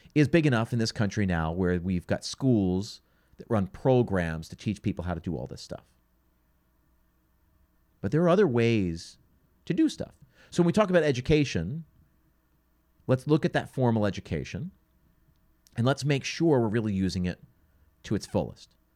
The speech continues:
So if you're gonna go to culinary school, yes, you need to learn the basics of how,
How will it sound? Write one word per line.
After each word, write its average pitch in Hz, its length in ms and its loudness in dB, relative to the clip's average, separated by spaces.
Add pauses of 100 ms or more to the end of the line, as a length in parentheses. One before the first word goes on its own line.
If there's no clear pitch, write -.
(960)
So - 180 -2
if 139 60 0
you're 180 60 2
gonna 277 140 0
go 208 60 6
to 139 60 4
culinary 120 480 2
school, 78 420 -4
yes, - 440 -4 (500)
you 143 220 6
need 135 180 2
to 113 120 0
learn 104 260 2
the 85 80 -4
basics - 920 -6 (200)
of - 80 -12
how, 92 520 -4